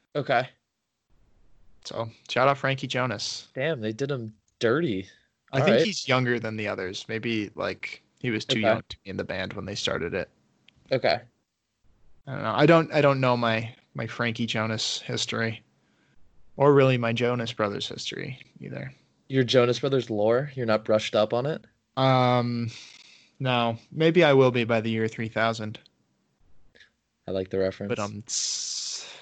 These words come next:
Speaker 2: same
Speaker 1: Oh.
Speaker 2: except we live underwater.
Speaker 1: Shout out to, uh, Burnin' Up. That song is still
Speaker 2: That song goes
Speaker 1: very good.
Speaker 2: crazy.
Speaker 1: I,
Speaker 2: I'm
Speaker 1: I
Speaker 2: slipping
Speaker 1: don't
Speaker 2: into lava.
Speaker 1: <laughs> there,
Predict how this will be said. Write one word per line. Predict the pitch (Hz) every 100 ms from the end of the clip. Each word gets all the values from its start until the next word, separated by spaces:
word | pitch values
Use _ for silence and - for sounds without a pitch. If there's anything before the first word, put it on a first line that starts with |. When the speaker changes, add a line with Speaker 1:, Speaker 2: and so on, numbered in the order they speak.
| - -
Speaker 2:
same | - - 127 113
Speaker 1:
Oh. |
Speaker 2:
except | 113 107 -
we | 110
live | 110
underwater. | 101 98 92 90 95 - _ _ - - -
Speaker 1:
Shout | - - 143
out | 214 262
to, | - 220
uh, | 190 135
Burnin' | 113 127 135 113
Up. | 110 98
That | 117 123
song | 151
is | 156 123
still | - 131 117 110
Speaker 2:
That | 139 135
song | 151
goes | 135 127 113
Speaker 1:
very | 127 117 107
good. | 110 104
Speaker 2:
crazy. | 107 104 101 98 92 87 - _ _ - - -
Speaker 1:
I, | 185 180
Speaker 2:
I'm |
Speaker 1:
I | 170
Speaker 2:
slipping | 170 151
Speaker 1:
don't | 110 214
Speaker 2:
into | 110 107
lava. | 98 101 101 107 - _ _
Speaker 1:
<laughs> | _ _
there, | 147 175